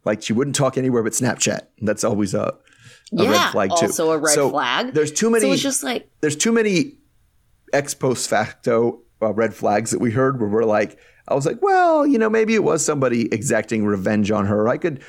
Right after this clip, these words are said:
Speaker 1: plausibly see that as a, you know, ab-, outside thing." But then he lists all the, "She would only talk to me on Snapchat. She kept asking for money. She wouldn't video chat with me." And I'm like, "Oh, no, no, that's, <laughs> this is becoming
Speaker 2: Right.
Speaker 1: increasingly, your five percent
Speaker 2: Yeah.
Speaker 1: is slowly dwindling down <laughs> here."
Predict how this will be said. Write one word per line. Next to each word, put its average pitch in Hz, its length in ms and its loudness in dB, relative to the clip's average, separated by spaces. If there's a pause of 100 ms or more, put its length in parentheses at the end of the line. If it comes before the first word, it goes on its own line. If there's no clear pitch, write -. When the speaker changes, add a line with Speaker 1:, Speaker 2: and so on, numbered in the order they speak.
(180)
Speaker 1:
plausibly 113 580 -2
see 104 220 0
that 110 320 0
as 110 200 0
a, 101 380 0 (400)
you 117 120 -2
know, 113 220 0
ab-, 117 160 -2
outside 113 360 0
thing." 117 120 0
But 107 120 -2
then 127 120 0
he 120 80 0
lists 117 260 0
all 110 120 2
the, 107 160 -2 (160)
"She - 160 -2
would 190 80 2
only 107 180 0
talk 113 200 -4
to 139 80 -6
me 143 40 0
on 147 60 0
Snapchat. 208 520 -2 (120)
She - 300 0
kept 139 180 -6
asking 101 300 -2
for - 120 -2
money. 165 320 0 (120)
She - 180 0
wouldn't 196 260 2
video 165 280 0
chat - 240 -2
with - 120 -8
me." 110 120 0
And 104 100 2
I'm 104 80 2
like, 110 180 -2 (280)
"Oh, 139 160 2
no, 101 360 0
no, 98 180 -2 (100)
that's, - 300 -2
<laughs> - 320 -4
this - 240 -4
is 220 120 0
becoming 175 420 0
Speaker 2:
Right. 247 180 0
Speaker 1:
increasingly, 147 560 0 (260)
your 160 140 0
five 170 300 0
percent 185 360 2
Speaker 2:
Yeah. 147 60 2
Speaker 1:
is 139 120 0
slowly 139 460 0
dwindling 117 480 0
down 113 300 2
<laughs> - 80 -4
here." 135 400 -2